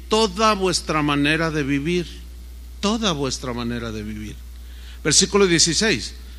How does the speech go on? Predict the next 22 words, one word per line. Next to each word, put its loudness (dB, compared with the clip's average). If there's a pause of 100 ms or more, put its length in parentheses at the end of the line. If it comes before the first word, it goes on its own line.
(260)
"Porque 4
escrito 6
está, 6 (1000)
sed 8
santos, 4 (420)
porque -2
yo 4
soy 2
santo". -4 (560)
O -10
sea, -2
"Puesto 2
que -2
son 8
mis 12
hijos, 4 (200)
ustedes 0
deben 4
de 2
parecerse 2
a -2
mí", 0